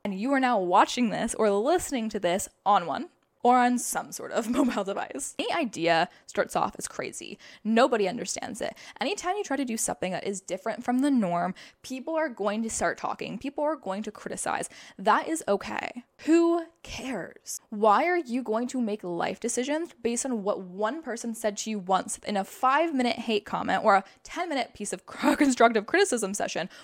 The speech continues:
Why are you going to let that get the best of you and dictate how you are going to live your life for its entirety?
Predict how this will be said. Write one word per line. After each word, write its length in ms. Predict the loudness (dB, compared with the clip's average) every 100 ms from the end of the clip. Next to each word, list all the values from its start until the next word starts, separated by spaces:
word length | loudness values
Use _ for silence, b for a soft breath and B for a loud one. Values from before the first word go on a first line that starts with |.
| B
Why 220 | -4 -2
are 100 | -2
you 160 | -4 -6
going 180 | -8 -8
to 80 | -6
let 280 | -6 -6
that 120 | -8 -10
get 160 | -10
the 60 | -10
best 380 | -2 -2 -2 -6
of 80 | -4
you 120 | -4
and 180 | -4 -2
dictate 360 | -2 -2 -8
how 140 | -6 -6
you 220 | -4 -4
are 80 | -2
going 160 | -2
to 80 | -2
live 180 | -2 -2
your 160 | -2 0
life 240 | -2 -4 B B
for 180 | 0 2
its 300 | 2 -2 -4
entirety? 1080 | -4 -4 -6 -6 -2 0 0 -2 -10 -20